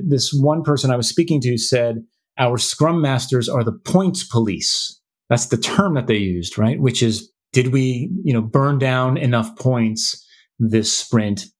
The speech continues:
or more points than last sprint? And that has merit and that ha-, that gets rewarded inside the organization. And I think, again, this is, this is a misunderstanding of why we're hiring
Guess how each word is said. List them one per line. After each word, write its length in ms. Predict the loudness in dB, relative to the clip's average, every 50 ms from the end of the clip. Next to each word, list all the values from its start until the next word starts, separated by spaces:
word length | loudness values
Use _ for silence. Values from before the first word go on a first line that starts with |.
| _ _ _ -6
or 180 | -4 -2 -2 0
more 400 | 0 2 2 2 2 0 -2 -2
points 360 | 0 0 0 0 -2 -2 0
than 140 | 0 0 0
last 540 | 0 0 0 0 0 -2 -4 -6 -6 -6 -8
sprint? 420 | -6 -4 -4 -4 -2 -4 -6 -10 -14 _ -20 -20 _ _ -20 -6 _
And 220 | 0 0 2 2 0
that 260 | 0 0 0 -2 0
has 360 | 0 0 0 0 0 -4 -6 -10 -18 _ _ 0
merit 520 | 2 2 2 2 0 0 -2 -4 -6 -2
and 160 | 0 2 2
that 160 | 2 0 0 -2
ha-, 180 | -2 -2 0 0
that 200 | -2 -2 -2 -2
gets 220 | -2 -4 -2 -2 0
rewarded 520 | 0 0 2 0 0 0 0 -2 -4 -6 -6 _
inside 580 | 0 0 2 2 0 0 0 2 2 2 2 2
the 100 | 2 0
organization. 880 | 0 0 0 -2 -2 0 0 0 0 0 -2 -2 -4 -6 -8 -8 -10 -14 -18 _ _ _ _ _ 0
And 120 | 2 2
I 40 | 2
think, 180 | 0 0 0 0
again, 340 | 0 0 0 0 2 2 0
this 140 | 0 0
is, 140 | 0 0 0
this 140 | 0 0 0
is 100 | 0 2
a 80 | 2 2
misunderstanding 1400 | 2 2 2 0 0 0 0 0 2 0 0 -2 -4 -2 0 0 0 2 2 2 0 0 0 0 0 0 -2 -6 _ _ _ _ _ _ 0
of 500 | 2 2 2 2 0 0 -2 -4 -8 -14 -18 _ _ _ _
why 200 | -2 0 0 2
we're 160 | 0 0 0 -2
hiring 880 | -2 0 0 2 2 2 0 0 -2 0 0 0 0 0 -2 -4 -10